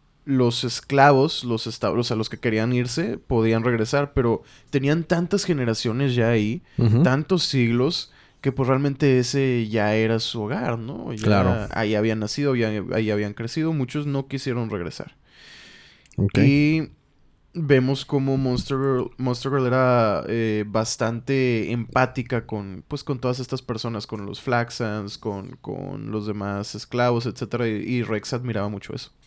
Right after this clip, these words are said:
Speaker 2: Ok.
Speaker 1: Ujú, ujú. Era parte de lo que a él le gustaba mucho de,
Speaker 2: Era
Speaker 1: de
Speaker 2: un
Speaker 1: Monster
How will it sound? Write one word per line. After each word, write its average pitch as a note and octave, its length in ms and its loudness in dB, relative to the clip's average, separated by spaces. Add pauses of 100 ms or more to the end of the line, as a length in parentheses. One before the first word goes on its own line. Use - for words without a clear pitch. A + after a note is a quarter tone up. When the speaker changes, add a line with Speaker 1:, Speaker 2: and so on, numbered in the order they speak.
(160)
Speaker 2:
Ok. G2 180 2 (280)
Speaker 1:
Ujú, A2+ 160 -12 (160)
ujú. D3 260 -14
Era A#2 220 -2
parte A#2+ 260 0
de B2 80 0
lo A2 200 -2
que A2+ 100 -6
a G#2+ 180 -2
él A2 140 -4
le A2+ 60 0
gustaba A2 380 -4
mucho G#2 280 -8
de, - 120 -6 (640)
Speaker 2:
Era A#2 120 4
Speaker 1:
de B2 60 6
Speaker 2:
un B2 100 6
Speaker 1:
Monster A#2+ 60 6